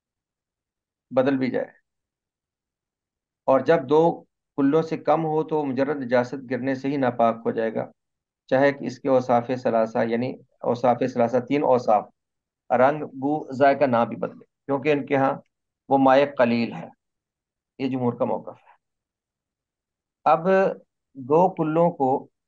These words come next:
कसीर पानी कहने की और इससे कम को कलील कहने की दलील क्या है? हज़रत अब्दुल्लाह इब्न उमर रज़ियल्लाहु तआला अन्हु की हदीस है, अन्ना रसूलुल्लाह सल्लल्लाहु अलैहि वसल्लम क़ाल,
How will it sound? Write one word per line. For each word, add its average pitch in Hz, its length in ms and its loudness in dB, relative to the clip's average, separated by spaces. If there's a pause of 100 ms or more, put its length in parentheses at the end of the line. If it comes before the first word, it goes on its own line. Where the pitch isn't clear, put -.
(440)
कसीर 156 320 -4
पानी 156 280 2
कहने 147 420 0
की 139 320 -4
और 131 200 0
इससे 131 260 -4 (100)
कम 143 320 2
को 139 180 2 (340)
कलील 139 340 -2
कहने 135 400 2
की 131 260 -6 (340)
दलील 139 360 0
क्या 107 180 0
है? 80 100 -8 (1400)
हज़रत 131 120 -2
अब्दुल्लाह 147 300 4
इब्न 170 120 2
उमर 165 180 4
रज़ियल्लाहु 147 560 2
तआला 123 340 4
अन्हु 139 140 0
की 135 140 -6
हदीस 123 340 -4
है, 123 100 2
अन्ना 123 240 -2
रसूलुल्लाह 120 460 0
सल्लल्लाहु - 20 -4
अलैहि 120 40 -12
वसल्लम 123 200 -10
क़ाल, 117 340 2